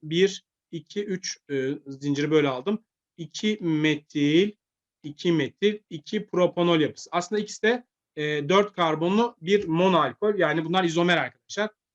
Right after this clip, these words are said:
Her iki bileşikte yoğun fazla hidrojen bağı vardır. Alkol yani primer, sekonder, tersiyer olmasına bağlıdır. Alkol ise hidrojen bağı vardır.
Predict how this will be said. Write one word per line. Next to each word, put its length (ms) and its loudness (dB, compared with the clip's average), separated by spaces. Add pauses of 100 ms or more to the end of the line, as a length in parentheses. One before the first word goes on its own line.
Her 120 4
iki 180 -2
bileşikte 300 2
yoğun 280 2
fazla 240 0
hidrojen 380 0
bağı 160 2
vardır. 220 0
Alkol 420 0
yani 300 -4 (140)
primer, 300 -2
sekonder, 560 -2
tersiyer 400 -6
olmasına 480 -4
bağlıdır. 300 0
Alkol 300 -2
ise 160 0
hidrojen 380 0
bağı 180 2
vardır. 400 -4